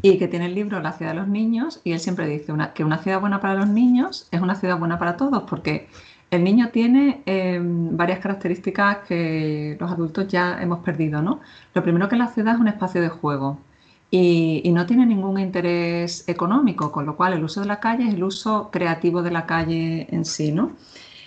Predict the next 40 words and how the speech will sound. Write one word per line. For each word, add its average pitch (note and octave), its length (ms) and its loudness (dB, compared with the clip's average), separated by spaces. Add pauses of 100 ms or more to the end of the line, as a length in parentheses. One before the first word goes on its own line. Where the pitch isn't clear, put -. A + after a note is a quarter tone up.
(200)
Entonces, F#3 580 0
todo F#3 160 2
lo G#3+ 80 -2
que B3+ 80 -2
fomente, A#3+ 460 0
como D3+ 600 -4
comentaba E3 500 -2
antes, D3+ 640 -8
una F3+ 180 0
mayor A3 220 0
inserción G3 460 -2
de A3 80 0
naturaleza, D3+ 800 -2 (320)
que E3+ 80 -2
es F3 80 2
algo F#3 180 -2
que F#3 80 -2
demanda E3 320 0
el D#3+ 140 0
niño, G#3+ 400 2
pero F#3 140 0
que F3 60 -2
en F3 80 0
realidad, D#3+ 440 0 (420)
eh, E3+ 260 2
nos D#3 160 0
beneficia E3 420 -2
a F#3 40 -4
todos G#3 260 2
porque E3+ 240 -4
esa E3 180 -4
capacidad E3+ 400 -4
de E3+ 40 -4
restauración E3+ 680 -2
que F3 120 -4
comentaba E3 600 2
viene F3 200 0
bien E3+ 220 2
para F#3+ 240 0
todos. D3+ 500 -2